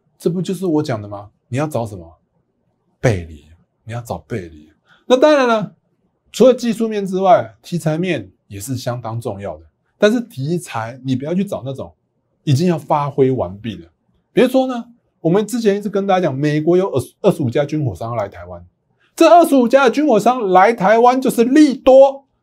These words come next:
如果在利多没有办法带动股价持续向上的话，有可能这就是利多出尽哦。所以我们一直讲，一直讲，你会觉得，“啊，老师，你是不是在唱，唱衰啊？”其实军工我长期是蛮看好的，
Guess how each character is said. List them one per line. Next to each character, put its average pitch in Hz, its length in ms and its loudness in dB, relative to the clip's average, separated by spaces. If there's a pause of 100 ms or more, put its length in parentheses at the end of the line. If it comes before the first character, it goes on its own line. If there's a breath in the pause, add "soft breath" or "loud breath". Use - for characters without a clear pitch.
如 247 160 6
果 311 120 8
在 285 160 6
利 302 380 2
多 269 260 6
没 262 140 2
有 240 80 4
办 247 120 2
法 202 120 4
带 240 220 0
动 233 200 0
股 160 160 -2
价 233 160 4
持 202 140 -2
续 226 80 2
向 226 200 2
上 220 200 2
的 185 60 2
话， 202 280 4 (380)
有 196 160 4
可 170 120 -4
能 117 160 -2
这 156 120 -6
就 151 120 -8
是 151 120 -6
利 151 420 -6
多 113 240 -8
出 107 300 -14
尽 110 280 -12
哦。 85 160 -20 (460)
所 190 160 6
以 - 20 6
我 135 100 2
们 139 140 -6
一 185 60 -4
直 147 100 -4
讲， 120 200 -6
一 139 40 -6
直 131 120 -6
讲， 101 200 -14
你 107 80 -10
会 139 80 -6
觉 120 140 -8
得 113 80 -4 (100)
，“啊， 95 240 -18
老 - 80 -20
师， 127 140 -14
你 92 160 -12
是 107 80 -18
不 123 80 -10
是 131 60 -10
在 - 0 -
唱， 127 260 -10
唱 120 240 -12
衰 98 180 -16
啊？” 92 80 -20 (320)
其 254 80 4
实 262 60 6
军 302 320 2
工 294 180 4
我 160 140 4
长 151 240 -2
期 165 100 -4
是 165 320 -2 (400)
蛮 123 240 -2
看 139 200 0
好 85 160 -8
的， 82 100 -20